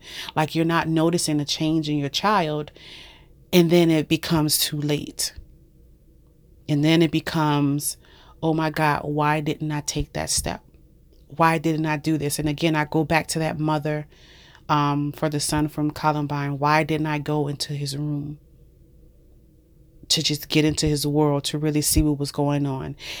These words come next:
as I'm watching him transition? And I can see that he's changing.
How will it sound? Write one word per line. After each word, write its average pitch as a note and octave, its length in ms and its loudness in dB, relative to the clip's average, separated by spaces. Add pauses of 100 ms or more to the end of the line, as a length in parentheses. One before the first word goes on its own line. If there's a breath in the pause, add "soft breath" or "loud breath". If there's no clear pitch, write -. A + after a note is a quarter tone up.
as D#3 280 2
I'm D3+ 240 0
watching D#3 480 0
him D3+ 260 -2
transition? C#3+ 880 -4 (460 loud breath)
And D3+ 120 2
I D3+ 120 4
can C#3+ 180 -4
see D#3+ 360 0
that D3+ 180 -6
he's D3 340 -2
changing. D#3 800 -2